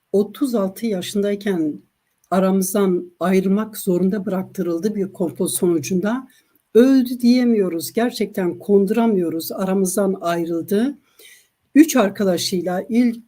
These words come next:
üç yoldaşıyla beraber ben ilk Doktor Şivan'dan, e, Güney Kürdistan'daki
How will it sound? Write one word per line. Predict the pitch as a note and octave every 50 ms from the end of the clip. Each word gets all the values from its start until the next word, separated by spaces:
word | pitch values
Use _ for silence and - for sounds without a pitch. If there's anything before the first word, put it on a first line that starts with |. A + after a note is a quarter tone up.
| -
üç | B3 B3 A#3 A#3 - - -
yoldaşıyla | A3 G3 F3+ F#3+ F#3+ F#3 - - G#3 F#3+ F#3+ F#3
beraber | F#3+ F#3 F#3 F#3 F#3 F3+ A#3+ B3+ C#4+ C4+ B3 - -
ben | C4 C#4+ D4+ C#4+ C4 C4+ -
ilk | C4 D4+ D#4+ - - -
Doktor | B3+ B3 A#3+ B3 - C#4 C#4+ C4
Şivan'dan, | B3+ - - A3 G3 G3 G3+ G3 G#3 G3+ A#3 B3 C#4 D4+ D4 D4 - _ _ _ _ _ _ _ _ _ _ _ -
e, | G3+ G3 G3 G3 G3
Güney | G3 G3 G3 A#3+ A#3+ C4+ C4 B3+ B3 A#3
Kürdistan'daki | A#3 - - A3 G#3 G3+ G3 A3 G#3+ G#3+ - - G#3 G3+ G3 F#3 G3 F#3 F3+ - - - G#3+ G#3+ A3+ B3+ C#4 -